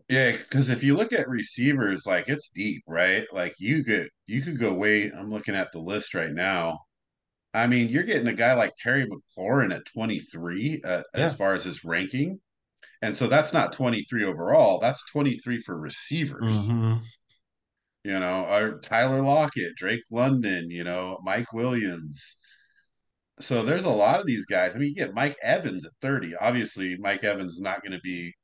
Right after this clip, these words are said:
Speaker 1: this year without a <laughs> quarterback, but he's still, he's gonna get catches, right?
Speaker 2: Right.
Speaker 1: Like, they gotta throw the ball to him. So, yeah, you, you definitely, looking at the receiver game this year, God, it's just so deep. It's real deep.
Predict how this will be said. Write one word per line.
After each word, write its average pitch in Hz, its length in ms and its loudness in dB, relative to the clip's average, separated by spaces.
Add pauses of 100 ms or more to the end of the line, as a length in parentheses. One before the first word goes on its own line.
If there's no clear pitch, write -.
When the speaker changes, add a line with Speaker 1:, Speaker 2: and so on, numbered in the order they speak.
Speaker 1:
this 113 240 -4
year 90 140 -4
without 87 200 -2
a 80 40 -8
<laughs> - 20 -12
quarterback, 127 720 0
but 120 100 -4
he's 110 160 -8
still, 185 180 0
he's 170 140 0
gonna 113 200 0 (100)
get 117 220 -4
catches, 135 500 -2
right? 117 280 -2 (140)
Speaker 2:
Right. 104 220 -2
Speaker 1:
Like, - 40 -12
they 107 160 -6
gotta 113 200 -2
throw 104 160 -6
the 92 60 -6
ball 107 240 0
to 107 100 -6
him. 85 200 -10 (640)
So, - 120 -4
yeah, 123 280 4
you, 107 180 -2
you 113 140 -8
definitely, 123 760 -2 (220)
looking 196 260 -4
at 247 120 -6
the 143 80 -2
receiver 123 540 -2
game 135 260 0
this 139 260 -2
year, 147 340 -2 (1300)
God, - 200 -14 (100)
it's 117 160 -8
just 131 160 -10
so 117 180 -2
deep. 95 280 -8 (400)
It's 107 160 -12
real 92 220 -4
deep. 73 260 -12